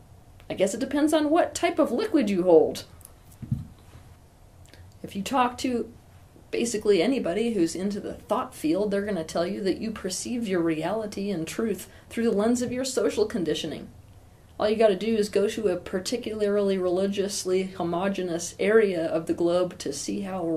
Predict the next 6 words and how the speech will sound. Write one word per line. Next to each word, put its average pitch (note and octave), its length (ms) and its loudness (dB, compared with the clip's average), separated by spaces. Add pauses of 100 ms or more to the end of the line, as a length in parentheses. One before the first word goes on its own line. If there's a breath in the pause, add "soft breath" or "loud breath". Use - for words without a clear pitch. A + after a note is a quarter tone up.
(140)
really, F#3+ 460 2
really E3 480 2
off F#3 380 0
that D3+ 260 -2
can D3 160 -4
be. D3+ 260 0